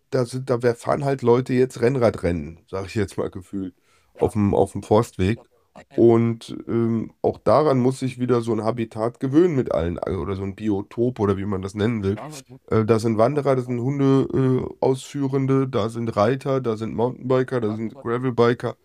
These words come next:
Ähm, und da ist ein neuer Akteur, der mit einer eigenen Dynamik, sag ich mal, äh, das Terrain bespielt, benutzt, äh, durchquert. Und da müssen sich erstmal alle dran gewöhnen.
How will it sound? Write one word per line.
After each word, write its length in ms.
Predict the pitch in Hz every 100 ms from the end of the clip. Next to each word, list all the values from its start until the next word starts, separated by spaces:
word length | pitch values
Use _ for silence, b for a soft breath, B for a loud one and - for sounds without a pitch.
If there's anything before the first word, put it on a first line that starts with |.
| _ _ _ _
Ähm, 220 | 120 120
und 80 | 117
da 80 | -
ist 140 | 131
ein 100 | 123
neuer 320 | 110 135 139
Akteur, 560 | 120 - - 139 151 -
der 120 | 127 120
mit 160 | 123 -
einer 280 | 117 - - 120 _ _ -
eigenen 520 | 107 131 135 127 113
Dynamik, 840 | 120 113 101 151 156 120 160 _ _ _ _ _
sag 280 | _ 113 123
ich 120 | 127
mal, 300 | 120 113 120 -
äh, 400 | 120 117 117 117 139 135 - _ -
das 200 | 113 -
Terrain 560 | 113 107 151 151 135 - _ _ _ _ _ _ - - _ _
bespielt, 760 | 110 - - 151 139 143 156 _
benutzt, 720 | 117 117 135 139 - - - -
äh, 180 | 120 113
durchquert. 840 | 113 113 - - 131 110 127 135 _ _ _ _ _ -
Und 300 | 123 107 -
da 80 |
müssen 260 | 120 131 143
sich 140 | 135
erstmal 320 | 120 - 113 80
alle 120 | 123
dran 180 | 127 156
gewöhnen. 440 | 180 254 87 -